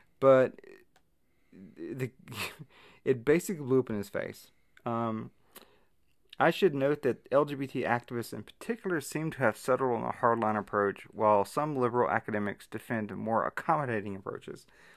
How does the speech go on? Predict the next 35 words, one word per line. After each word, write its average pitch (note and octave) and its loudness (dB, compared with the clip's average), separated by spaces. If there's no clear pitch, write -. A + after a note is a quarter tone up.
But D3 -6
this A3+ -4
is A#3 -6
a F3+ 0
great C3 0
piece. A#2 -4
I'll G#2+ 4
actually D3+ 0
link A2+ -4
this. G#2+ -4
Um, G#2+ -4
it's B2+ -6
Mark, C3 2
from A#2+ -4
Mark C3+ 2
Tushnet, A#2 -8
the, F2 -6
um, G2 -10
Abandoning C#3 -2
Liberal B2 -2
Crouch, G#2+ -2
a C3 -2
Defensive A#2+ -6
Liberal A#2 -2
Crouch, G2+ 0
um, G2 -6
I'm A2 -10
sorry, G2+ -2
a - -10
Defensive D#3+ -6
Crouch B2 4
Liberal A2+ 0
Constitutionalism. G#2+ -6
I'll C3 6
actually C3 2